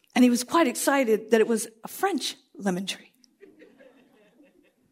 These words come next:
He got pretty specific. What are you doing, Living Faith, specifically with the seeds? Well, even now, is something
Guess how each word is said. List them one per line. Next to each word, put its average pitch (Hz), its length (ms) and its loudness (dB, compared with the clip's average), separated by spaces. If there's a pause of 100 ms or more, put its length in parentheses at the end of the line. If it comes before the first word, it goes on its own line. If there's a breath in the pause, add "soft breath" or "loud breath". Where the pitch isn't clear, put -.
(880)
He 320 120 6
got - 320 -2
pretty 320 220 2
specific. - 840 -2 (540)
What 330 100 0
are 349 60 6
you 349 100 4
doing, 330 300 4
Living 233 240 4
Faith, 214 320 0
specifically - 880 -4 (920)
with 330 240 2
the 320 80 6
seeds? 381 720 2 (1200 soft breath)
Well, - 160 -2
even 370 360 6
now, 339 520 -2 (540 soft breath)
is 302 240 4
something 330 640 2